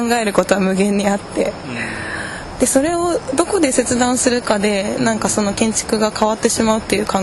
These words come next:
Speaker 1: え方は、すごい確かにそうだなっていうことで、すいません。
Speaker 2: なるほど。
Speaker 1: はい、思いました。
Speaker 2: はい。
Speaker 1: ありがとうございます。
Speaker 2: はい、どうもありがとうございました。じゃあ、穴田さんもなんか、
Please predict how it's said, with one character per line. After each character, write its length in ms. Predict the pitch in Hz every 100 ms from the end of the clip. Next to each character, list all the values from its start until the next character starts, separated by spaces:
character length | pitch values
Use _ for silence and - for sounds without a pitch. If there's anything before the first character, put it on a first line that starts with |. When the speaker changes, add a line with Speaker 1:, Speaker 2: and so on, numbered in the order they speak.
| 202
Speaker 1:
え 120 | 202
方 260 | - -
は、 260 | 226 - - 127 120 120 - - - - -
す 180 | - 214
ご 160 | 226 196
い 100 | 226 214 -
確 200 | 226 214
か 100 | -
に 80 | 185
そ 200 | 175 214
う 40 |
だ 80 | 190
な 200 | 208 208
っ 80 | 175
て 200 | - -
い 300 | 185 208 220
う 40 | - - - - - - - - - 170 - - - - 196 - - - - - - -
こ 60 | - 214
と 60 | -
で、 180 | 208 247
す 220 | - -
い 80 | 254
ま 140 | 233
せ 0 |
ん。 20 |
Speaker 2:
な 80 | 214
る 140 | 208 -
ほ 100 | -
ど。 60 |
Speaker 1:
は 60 | 247
い、 80 | -
思 160 | 226
い 60 | 214
ま 140 | 202
し 60 | 233
た。 140 | -
Speaker 2:
は 80 | 190
い。 20 |
Speaker 1:
あ 60 | 127
り 80 | 123
が 100 | 196
と 120 | -
う 40 |
ご 60 | 185
ざ 80 | -
い 40 |
ま 60 | - - -
す。 160 | - 143
Speaker 2:
は 80 |
い、 80 | 143
ど 100 | 127
う 20 |
も 60 | 135
あ 60 | 120
り 60 |
が 60 | 120
と 60 | 110
う 40 |
ご 20 |
ざ 60 | 107
い 40 |
ま 20 |
し 40 | 107
た。 160 | - 101 - - -
じ 140 | 127 139
ゃ 100 | 117
あ、 20 |
穴 240 | 135 143
田 40 | 143
さ 100 | 147
ん 120 | 131
も 240 | 127 120 -
な 120 | 131
ん 60 | 123
か、 200 | 110